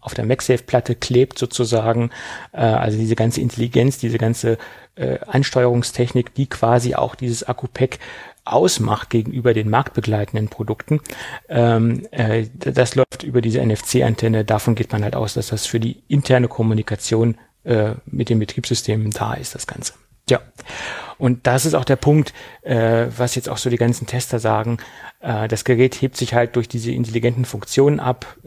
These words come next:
zum Beispiel zum Konkurrenzprodukt, was immer wieder angeführt wird, ist ja dieses Anker-Gerät. Da gibt es zum Beispiel auch ein Feature, was, was bei Anker, äh, nicht drinsteckt, logischerweise.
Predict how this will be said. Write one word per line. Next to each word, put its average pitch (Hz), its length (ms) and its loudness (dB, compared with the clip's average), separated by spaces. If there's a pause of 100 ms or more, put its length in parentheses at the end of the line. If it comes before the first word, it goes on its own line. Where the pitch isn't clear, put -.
zum 110 180 -2
Beispiel 117 340 2
zum 110 240 0
Konkurrenzprodukt, 117 840 -2
was 104 160 -4
immer 120 220 0
wieder 110 180 -2
angeführt 127 460 -2
wird, 123 100 -2
ist - 140 -10
ja 113 80 -4
dieses 113 320 -8
Anker-Gerät. 123 720 2 (560)
Da 131 100 4
gibt 135 160 -4
es 147 120 -2
zum 147 100 4
Beispiel 139 160 0
auch - 160 0
ein 143 380 2
Feature, 139 420 2
was, 127 260 0
was 135 160 -2
bei - 140 -4
Anker, 139 520 0
äh, 123 200 -2
nicht 131 360 -4
drinsteckt, 139 460 -2
logischerweise. 127 720 2